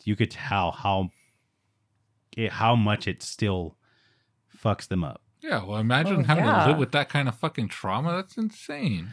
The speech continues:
Speaker 1: Yeah, especially, and I just thought about it. It's prob-, it's probably 'cause it wasn't even that long ago. So I can imagine they sh-, they're living with it because it just happened recently.
Speaker 2: Oh, yeah.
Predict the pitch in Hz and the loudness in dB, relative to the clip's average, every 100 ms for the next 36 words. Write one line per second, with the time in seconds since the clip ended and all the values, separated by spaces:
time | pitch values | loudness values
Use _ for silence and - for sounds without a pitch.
0 | - - 147 139 165 180 160 131 127 120 | -10 2 4 4 2 2 4 6 6 6
1 | 104 - 90 80 78 82 110 98 90 - | 2 0 0 0 -4 -4 -4 -4 -4 -2
2 | 107 92 90 87 82 82 82 73 76 64 | 0 0 -2 -4 -4 -4 -4 -4 -6 -6
3 | 73 73 69 71 - 80 82 - 85 80 | -8 -8 -10 -14 -14 -12 -12 -8 -6 -4
4 | 78 78 80 - - 101 107 107 107 95 | -6 -6 -8 -12 -8 -2 2 2 2 2
5 | 90 87 - 92 85 - 90 - _ - | 0 -6 -6 -8 -8 -12 -14 -14 _ -6
6 | 110 - 85 95 104 - - 82 - _ | -4 -4 -4 -2 -2 -4 -12 -12 -16 _
7 | _ - 87 120 | _ -10 -8 -8